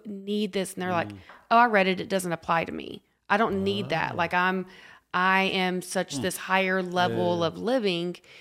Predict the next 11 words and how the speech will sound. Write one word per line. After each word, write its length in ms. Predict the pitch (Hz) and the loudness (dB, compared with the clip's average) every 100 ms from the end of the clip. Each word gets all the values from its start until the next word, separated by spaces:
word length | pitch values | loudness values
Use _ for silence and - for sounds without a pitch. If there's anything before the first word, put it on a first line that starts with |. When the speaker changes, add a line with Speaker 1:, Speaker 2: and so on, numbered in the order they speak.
| - _ - | -20 _ -12
Speaker 1:
um, 760 | 185 180 185 185 208 254 - - | -6 -4 -4 -6 -10 -14 -14 -6
that 360 | 165 160 - - | -2 -2 -2 -2
I 60 | |
don't 220 | 180 190 190 | -2 0 0
need 260 | 185 180 | 0 0
any 160 | 175 165 | 0 -2
help." 440 | 175 247 180 - 117 | 2 4 4 2 -12
Speaker 2:
Mm. 400 | 113 104 98 98 | -12 -12 -12 -6
Speaker 1:
And 100 | 233 | -2
so 220 | 226 - - | -2 -4 -12
how, 580 | - 226 247 302 330 | -8 -4 2 4 4